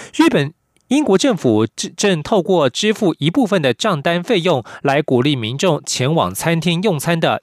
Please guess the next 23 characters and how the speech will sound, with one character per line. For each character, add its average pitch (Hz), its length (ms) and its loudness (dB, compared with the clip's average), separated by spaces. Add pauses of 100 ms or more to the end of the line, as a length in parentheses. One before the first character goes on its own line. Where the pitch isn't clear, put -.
“吃 202 340 0
外 214 240 -2
食 104 320 -4
救 120 280 0
经 190 260 -6
济” 160 140 -4
计 123 200 -4
划， 139 280 -2 (380)
已 147 100 4
经 175 200 0
激 180 220 -2
励 175 140 0
了 123 160 0
受 175 160 -2
到 143 120 2
疫 180 160 -4
情 120 240 -4
冲 175 300 0
击 117 160 -2
的 107 100 0
餐 190 360 -2
饮 123 160 -6
业。 139 180 0